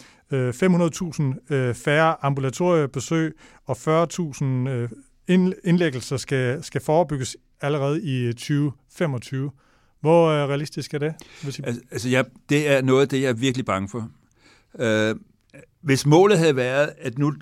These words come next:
Speaker 2: giver vi så god en behandling som muligt til vores borgere, sådan så at vi håber på, at vi kan undgå indlæggelser, så havde det været rigtig godt. Men det her med at have et mål med at undgå indlæggelser, det kan det jo ikke være. Altså,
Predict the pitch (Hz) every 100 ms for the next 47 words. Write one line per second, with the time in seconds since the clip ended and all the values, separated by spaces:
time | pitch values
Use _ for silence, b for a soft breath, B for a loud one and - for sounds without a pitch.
0 | - 170 165 160 156 143 170 185 147 135
1 | 143 165 135 139 139 147 143 147 123 120
2 | 123 117 135 151 143 135 123 139 135 117
3 | 120 123 131 147 120 135 135 123 113 127
4 | 135 113 123 117 110 120 - b b b
5 | b - 151 147 127 117 120 135 110 104
6 | _ _ b b b b b 120 - 165
7 | 175 160 160 143 143 131 143 - 139 139
8 | 127 139 156 - 127 139 131 120 123 120
9 | b b b b b b _ _ 147 -
10 | 165 135 147 170 135 135 156 160 127